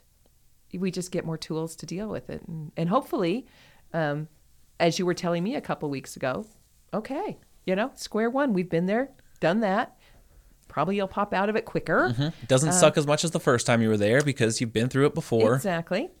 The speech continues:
Speaker 1: Exactly.
Speaker 2: Yeah.
Speaker 1: So, um, and then again, what's important in the moment right now? Is it that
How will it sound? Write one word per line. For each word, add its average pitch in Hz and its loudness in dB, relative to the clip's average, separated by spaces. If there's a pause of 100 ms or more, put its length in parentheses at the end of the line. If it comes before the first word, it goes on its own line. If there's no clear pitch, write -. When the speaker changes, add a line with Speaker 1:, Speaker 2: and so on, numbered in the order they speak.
(240)
Speaker 1:
Exactly. 165 -4
Speaker 2:
Yeah. 98 0 (260)
Speaker 1:
So, 180 2
um, 151 -6 (260)
and 226 2
then 240 2
again, 233 0
what's 214 -2
important 202 -2
in 196 0
the 180 -2
moment 131 -6
right 156 -4
now? 123 -10
Is 156 -4
it 170 0
that 165 -4